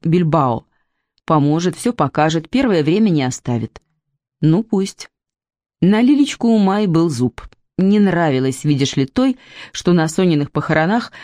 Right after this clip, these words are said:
Майя слишком большую власть забрала. Распоряжалась, командовала всем, хоть и половину не понимала.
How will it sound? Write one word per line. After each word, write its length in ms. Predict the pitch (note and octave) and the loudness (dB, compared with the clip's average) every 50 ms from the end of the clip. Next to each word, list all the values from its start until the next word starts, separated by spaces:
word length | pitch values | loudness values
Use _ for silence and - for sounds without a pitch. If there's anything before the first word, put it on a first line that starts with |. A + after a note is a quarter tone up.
| - - - | -18 -4 0
Майя 320 | G#3 A#3 C#4 C#4 A#3+ G#3+ | 0 2 2 2 0 -2
слишком 500 | G3+ - - G#3+ A#3 - - - F#3+ F#3 | -2 -2 -2 -2 -2 -2 -2 0 0 2
большую 420 | F3 F3 F#3 - - G#3+ G#3+ G#3 G3 | 2 0 -2 -2 -2 -2 0 0 0
власть 400 | E3 D3+ D3 C#3+ C3+ B2 A2+ B2 | 0 0 0 0 -2 -2 -4 -4
забрала. 500 | C#3+ C#3+ B2+ C3+ B2+ B2 A2+ F#2+ - - _ _ _ _ _ _ _ _ - | -4 -2 0 -2 -2 -2 -2 -4 -6 -10 _ _ _ _ _ _ _ _ -4
Распоряжалась, 800 | - D#3+ D#3 - - F3 E3 D3+ B2+ C#3 D#3+ G#3 A3+ G3 F3 - | -2 -2 -2 -2 -2 0 0 0 0 -2 -2 -2 -2 -4 -6 -4
командовала 640 | - D#3 C#3+ C3+ C3+ D3+ F#3 G3 F#3 E3+ E3+ E3+ E3 | -2 0 0 2 0 0 0 0 0 0 0 -2 -2
всем, 400 | D#3+ - - E3+ D#3+ D#3 D#3 - _ _ _ _ _ _ _ | -6 -2 -2 0 0 0 -2 -4 _ _ _ _ _ _ _
хоть 220 | - F3+ F3+ - | -2 -2 0 0
и 60 | F3+ | 0
половину 420 | - F#3 F#3+ G3+ G#3 G#3 F#3+ E3 D#3+ | 0 2 2 2 4 2 2 2 2
не 120 | D#3+ D#3 | 0 -2
понимала. 600 | D#3 F3+ E3+ F#3+ F#3+ E3 C#3+ B2+ B2 B2 B2 B2+ | -2 -2 -2 0 0 0 0 -2 -2 -4 -6 -8